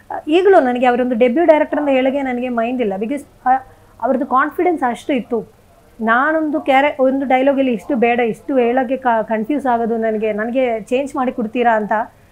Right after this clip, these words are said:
ಒಂದು ಕೈಂಡ್ನೆಸ್ಸೇ ಇಲ್ಲ. ನನಗೆ ಇದೇ ಬೇಕು, ಈ ಥರನೇ ಹೇಳ್ಬೇಕು, ಈ ಥರನೇ ನೋಡಬೇಕು ಅಂತ ಅವ್ರಿಗೆ ಅಷ್ಟು ಕಾನ್ಫಿಡೆನ್ಸ್ ಇದೆ, ಅವ್ರ ಕ್ಯಾರೆಕ್ಟರ್ ಮೇಲೆ ಅಷ್ಟು ಕನ್ಫರ್ಮೇಷನ್ ಇದೆ.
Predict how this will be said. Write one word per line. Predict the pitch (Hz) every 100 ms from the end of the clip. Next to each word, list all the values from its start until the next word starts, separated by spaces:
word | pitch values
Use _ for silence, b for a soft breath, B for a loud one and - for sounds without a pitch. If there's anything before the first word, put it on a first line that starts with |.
| - -
ಒಂದು | 247 233
ಕೈಂಡ್ನೆಸ್ಸೇ | 240 247 311 320 311 330 302
ಇಲ್ಲ. | 220 220 185
ನನಗೆ | 208 233 226 247
ಇದೇ | 202 277
ಬೇಕು, | 285 208 233 226 277 226 214
ಈ | 233
ಥರನೇ | - 285 269 277 302
ಹೇಳ್ಬೇಕು, | 240 233 233 220
ಈ | 220
ಥರನೇ | 214 - 269 277 294
ನೋಡಬೇಕು | 302 240 240 240 226 - - B B B -
ಅಂತ | 285
ಅವ್ರಿಗೆ | 269 320 294
ಅಷ್ಟು | 277 - 381
ಕಾನ್ಫಿಡೆನ್ಸ್ | - 294 285 294 285 262
ಇದೆ, | 233
ಅವ್ರ | 233 269
ಕ್ಯಾರೆಕ್ಟರ್ | 277 247 254 -
ಮೇಲೆ | 262 233 254
ಅಷ್ಟು | 233 311 -
ಕನ್ಫರ್ಮೇಷನ್ | 262 277 339 320 302 285
ಇದೆ. | 208 180